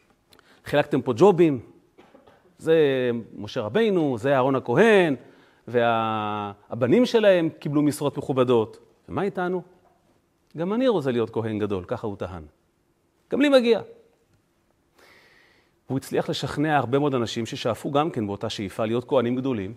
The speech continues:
מאתיים וחמישים נשיאי עדה, ראשי סנהדראות. אנשים גדולים, אנשים טובים, שהשאיפה הזו בערה בהם. הם רצו להיות כאלה. והם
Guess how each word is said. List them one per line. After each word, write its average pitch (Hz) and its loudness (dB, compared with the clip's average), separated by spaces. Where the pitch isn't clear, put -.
מאתיים 190 -6
וחמישים 139 -10
נשיאי 131 -6
עדה, 113 -8
ראשי 113 -8
סנהדראות. 120 -8
אנשים - -8
גדולים, 156 -4
אנשים 220 -10
טובים, 185 -4
שהשאיפה 120 -10
הזו 156 -2
בערה 123 -4
בהם. 196 -8
הם 139 -8
רצו 151 -8
להיות 226 -4
כאלה. 180 -10
והם 98 -8